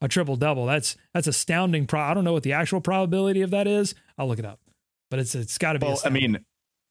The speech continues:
Speaker 2: so you're, you're saying you think there's, like, thirty total since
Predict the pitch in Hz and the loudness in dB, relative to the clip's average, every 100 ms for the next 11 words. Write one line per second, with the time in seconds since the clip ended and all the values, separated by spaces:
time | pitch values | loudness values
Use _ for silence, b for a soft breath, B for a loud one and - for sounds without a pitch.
0 | _ 113 170 165 180 175 156 165 147 123 | _ -2 0 0 2 0 0 2 2 2
1 | 113 131 113 98 95 85 - 123 110 98 | 2 0 0 0 0 -2 -4 -2 0 0
2 | 87 104 92 87 85 76 71 - 104 90 | 0 0 0 0 0 -2 -4 -4 -2 -2
3 | 82 - - | -2 -2 -6